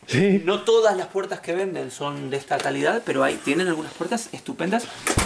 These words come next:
Speaker 2: Tal es así que Marcus Bertram, de M B Acústica, el,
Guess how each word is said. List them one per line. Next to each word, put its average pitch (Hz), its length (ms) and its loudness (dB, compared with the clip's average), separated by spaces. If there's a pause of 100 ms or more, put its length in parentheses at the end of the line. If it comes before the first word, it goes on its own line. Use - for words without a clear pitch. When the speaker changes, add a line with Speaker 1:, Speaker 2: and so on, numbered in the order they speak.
Speaker 2:
Tal 160 180 6
es 170 140 2
así 190 380 0
que 139 420 -2
Marcus 143 360 -2
Bertram, 196 520 -2 (100)
de 123 220 -12
M 127 160 -4
B 135 80 -2
Acústica, - 500 -8
el, - 140 -14